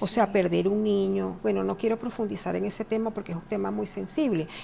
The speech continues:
Speaker 1: pero eso es un caso típico de que tú dices, "Guau, ¿cómo es que el alma elige venir a sufrir tanto?" Y ese nivel de sufrimiento, porque todos tenemos dificultades en la
Speaker 2: Ujú.
Speaker 1: vida, ¿verdad? Pero mira, a eso, ay, nos deja una gran enseñanza.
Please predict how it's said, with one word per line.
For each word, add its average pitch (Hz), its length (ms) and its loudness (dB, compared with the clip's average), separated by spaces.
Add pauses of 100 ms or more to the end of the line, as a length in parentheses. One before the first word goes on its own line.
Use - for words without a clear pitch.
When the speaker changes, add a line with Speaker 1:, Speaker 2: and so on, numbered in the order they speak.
Speaker 1:
pero 190 120 6
eso 185 200 2
es 226 40 -2
un 247 100 0
caso 240 320 2
típico 262 520 0
de 247 80 4
que 208 120 2
tú 214 120 -2
dices, 214 320 -2
"Guau, 220 380 2 (280)
¿cómo 226 220 4
es 220 60 -2
que - 120 0
el 277 100 2
alma 262 400 0
elige 220 440 2
venir 202 320 0
a 214 60 0
sufrir 208 420 -4
tanto?" - 540 -4 (1160)
Y 208 180 6
ese 190 180 4
nivel 240 300 4
de 208 80 4
sufrimiento, 214 600 0
porque 185 200 -2
todos 415 240 -2
tenemos 233 320 2
dificultades 208 640 0
en 226 120 4
la 160 80 4
Speaker 2:
Ujú. 214 80 2
Speaker 1:
vida, 202 200 4
¿verdad? 190 260 0 (540)
Pero 180 200 0
mira, 262 240 2
a 160 280 4
eso, 254 320 -2 (380)
ay, 170 220 -10
nos 196 160 -4
deja 170 180 -2
una 220 160 -2
gran 302 160 0
enseñanza. 240 600 -4